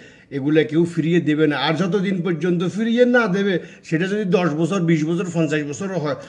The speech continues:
ততদিন আপনি নির্বাচন দিতে পারবেন না। ডক্টর মোহাম্মদ ইউনূস আজীবন এই দেশের প্রধানমন্ত্রী থাকবে, এটাই হচ্ছে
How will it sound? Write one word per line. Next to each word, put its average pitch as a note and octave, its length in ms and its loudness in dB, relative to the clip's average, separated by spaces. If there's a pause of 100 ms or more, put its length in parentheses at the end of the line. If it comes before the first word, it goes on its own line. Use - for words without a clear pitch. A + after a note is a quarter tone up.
(160)
ততদিন D3 440 -2
আপনি C3+ 240 -2
নির্বাচন B2+ 420 -2
দিতে C3+ 220 -4
পারবেন F3 300 -2
না। G3+ 200 0 (260)
ডক্টর F3 280 0
মোহাম্মদ F3 440 2
ইউনূস F3+ 380 2 (180)
আজীবন E3 540 4 (180)
এই D3 120 -4
দেশের D3+ 240 0
প্রধানমন্ত্রী F#3 540 0
থাকবে, G3+ 400 4 (580)
এটাই D3+ 240 2
হচ্ছে F3 360 2